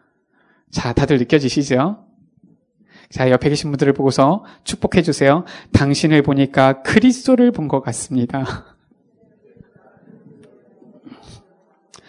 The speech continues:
당당합니까? 부끄럽습니까? 얼굴을 가려야 됩니까?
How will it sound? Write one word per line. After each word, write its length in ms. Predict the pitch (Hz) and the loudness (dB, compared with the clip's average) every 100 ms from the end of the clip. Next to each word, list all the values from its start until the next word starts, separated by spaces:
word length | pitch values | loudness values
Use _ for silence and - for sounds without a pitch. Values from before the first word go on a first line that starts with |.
| - - - | -20 -10 -4
당당합니까? 1000 | 139 139 139 190 190 160 147 190 - _ _ _ - _ | -2 0 0 0 0 0 0 0 -4 _ _ _ -20 _
부끄럽습니까? 1080 | - 143 180 214 220 214 196 147 165 214 - _ _ _ - - | -4 2 4 4 0 -4 0 2 2 2 -2 _ _ _ -20 0
얼굴을 360 | 147 151 202 | 2 4 2
가려야 300 | 175 131 165 | 2 2 2
됩니까? 640 | 196 151 160 - 143 - | 2 -2 -4 -2 -2 -6